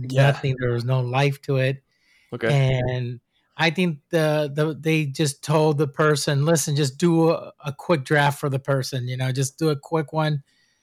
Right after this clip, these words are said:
Speaker 2: Uh, we're really busy, et cetera, you know, just do a fast
Speaker 1: Yeah.
Speaker 2: one." And, and that's what he did. He just went in and slapped it. So when, when I saw, saw you on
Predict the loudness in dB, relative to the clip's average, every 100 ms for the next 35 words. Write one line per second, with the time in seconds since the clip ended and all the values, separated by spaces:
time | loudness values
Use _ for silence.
0 | _ _ _ -10 -2 -2 -2 _ _ _
1 | _ _ _ -6 -2 2 4 4 6 6
2 | 6 2 2 2 0 2 2 4 4 2
3 | 2 0 0 0 0 -2 0 0 2 2
4 | 2 0 -2 -4 -2 -2 0 0 0 -2
5 | -4 -6 -6 -4 -2 0 0 0 -4 -6
6 | -4 -4 -4 -10 -20 -20 _ _ 2 4
7 | 6 4 4 2 -2 -6 -2 2 2 2
8 | -2 -6 -6 -4 -2 0 -2